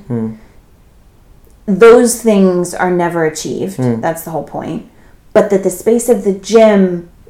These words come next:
Speaker 2: transitions
Speaker 1: Hmm.
Speaker 2: from being a hostile place that says, you know, "You don't belong here yet, you can't hack it,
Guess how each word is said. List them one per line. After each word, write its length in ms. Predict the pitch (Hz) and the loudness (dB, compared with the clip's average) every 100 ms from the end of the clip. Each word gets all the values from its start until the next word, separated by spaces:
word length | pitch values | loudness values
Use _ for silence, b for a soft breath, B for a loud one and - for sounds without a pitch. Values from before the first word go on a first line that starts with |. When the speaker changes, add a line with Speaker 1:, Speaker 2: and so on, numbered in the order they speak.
| - | -20
Speaker 2:
transitions 1000 | - 214 190 190 220 214 202 185 180 165 | -6 0 0 2 -2 -2 -2 -2 -4 -6
Speaker 1:
Hmm. 240 | 123 120 117 | -4 -6 -6
Speaker 2:
from 460 | - - 196 180 175 - | -10 -2 -2 -2 -6 -4
being 280 | 185 180 175 | -2 -2 -4
a 60 | |
hostile 540 | 170 185 180 185 170 165 | -2 -2 -2 -2 -2 -2
place 360 | 180 165 165 | -4 -4 -6
that 320 | - 160 - - | -10 -10 -10 -14
says, 580 | - - 165 160 - - | -10 -4 -2 -2 -8 -12
you 120 | 170 | -8
know, 80 | 160 | -6
"You 100 | 160 | -4
don't 160 | 170 - | -6 -4
belong 280 | 165 170 170 | -4 -4 -6
here 120 | 156 | -8
yet, 260 | 147 143 | -8 -8
you 60 | - | -12
can't 180 | - - | -14 -10
hack 280 | 165 156 135 | -10 -8 -6
it, 280 | 104 98 | -6 -8